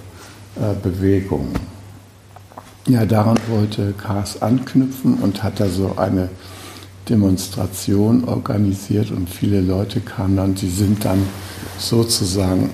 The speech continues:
auf das, äh, Eingangstor des, ähm, Laboratoriums dazu, um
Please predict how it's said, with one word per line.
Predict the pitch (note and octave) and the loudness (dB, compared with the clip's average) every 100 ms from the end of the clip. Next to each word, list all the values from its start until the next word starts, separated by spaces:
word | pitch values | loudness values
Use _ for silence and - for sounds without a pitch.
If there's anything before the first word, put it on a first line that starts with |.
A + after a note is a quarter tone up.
| - | -4
auf | - G2+ G2+ - | 0 0 0 -2
das, | - F#2+ - - - - - - - | 0 0 -2 -2 -4 -8 -18 -18 -4
äh, | G#2 F2+ G2 - - - - - - | -2 0 -2 -6 -12 -18 -20 -12 -4
Eingangstor | G2+ G#2 G2+ F#2 F#2+ - - - G2 F2+ | 2 4 4 2 2 -2 -4 0 2 2
des, | F2+ F2 - - - - - - - | 0 -2 0 -2 -4 -6 -10 -12 -6
ähm, | G2 F#2 F2+ F#2 F#2 - - - | 0 0 0 -2 -4 -8 -6 0
Laboratoriums | G2 F2+ F#2+ F#2 G2+ - - G#2+ G#2+ F#2 F2+ - - | 2 2 0 -2 -4 -4 -2 0 2 0 -2 -4 -4
dazu, | F2 E2+ - - B2+ A#2+ - | -2 -2 -6 2 4 4 2
um | - G2 F#2 | 0 0 0